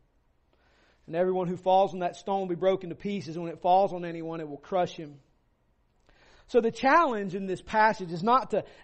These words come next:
exegete the text. The texts are not complicated Greek. That's kind of where my master's degree lies. It's, it's not some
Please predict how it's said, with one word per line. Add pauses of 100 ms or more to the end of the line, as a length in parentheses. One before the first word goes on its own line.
exegete
the
text.
The
texts
are
not
complicated
Greek.
That's (120)
kind
of
where
my (140)
master's
degree
lies.
It's, (260)
it's
not
some